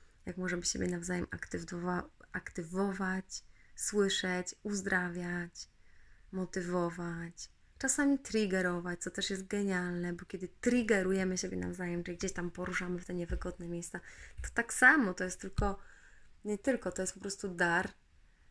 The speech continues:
który mogę dostrzec i zobaczyć, co mnie boli tam i dlaczego mnie boli. I z tego znowu jest jakaś iskra. Także wszystko,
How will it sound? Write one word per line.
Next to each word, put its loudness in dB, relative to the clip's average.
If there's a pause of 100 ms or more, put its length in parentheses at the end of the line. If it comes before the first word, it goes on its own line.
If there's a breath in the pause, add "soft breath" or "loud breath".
(140)
który 0
mogę 2
dostrzec 0
i -6
zobaczyć, -2
co -6
mnie 0
boli 0
tam -6
i -6
dlaczego 0
mnie 4
boli. -2
I -8
z -6
tego 0
znowu 4
jest 0
jakaś -6
iskra. 2 (100)
Także 0
wszystko, -2